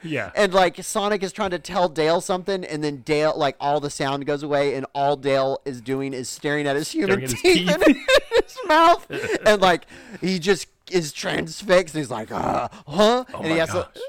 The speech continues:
Speaker 1: gosh.
Speaker 2: like, <laughs> it is just so weird. I mean, I
Speaker 1: Yeah.
Speaker 2: remember being a huge Sonic fan growing up. Like, I had a Sega Genesis, played the Sonic games, loved them.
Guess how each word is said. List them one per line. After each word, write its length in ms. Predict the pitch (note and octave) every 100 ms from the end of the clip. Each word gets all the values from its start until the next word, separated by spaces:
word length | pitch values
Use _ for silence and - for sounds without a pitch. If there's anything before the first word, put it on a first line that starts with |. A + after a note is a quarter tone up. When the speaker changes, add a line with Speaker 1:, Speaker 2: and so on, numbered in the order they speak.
| C5+ -
Speaker 1:
gosh. 80 |
Speaker 2:
like, 180 | F3 F3
<laughs> 360 | - - - -
it 320 | G#4 A#4 A4+
is 300 | A4 G#4 - F#4
just 400 | F4 F4+ - -
so 380 | C#4 A#3 B3+ B3 B3
weird. 460 | A3 C4 C4+ G3+ -
I 60 | F#3+
mean, 160 | G3 -
I 140 | A#3
Speaker 1:
Yeah. 120 | B3 A3+
Speaker 2:
remember 520 | G#3 G3+ F3 D3+ C3 _ - - -
being 200 | G#3 B3+
a 60 | E3+
huge 420 | - B3 B3+ G#3+
Sonic 380 | - F#3+ F#3 E3+
fan 280 | C#3+ C3 B2
growing 260 | B2 A#2+ A#2
up. 120 | A2
Like, 140 | A#2+ -
I 140 | C#3+
had 200 | D#3 D#3
a 40 | C#3
Sega 380 | - C#3+ C3
Genesis, 720 | A2 C3 C#3+ C3+ C#3+ C3+ - - -
played 340 | B2 C#3+ D3+
the 80 | C#3+
Sonic 380 | - C#3 B2+ B2+
games, 340 | B2+ B2 A#2+
loved 480 | A#2+ A#2+ B2+ C#3+ C3+
them. 360 | B2 A#2+ A#2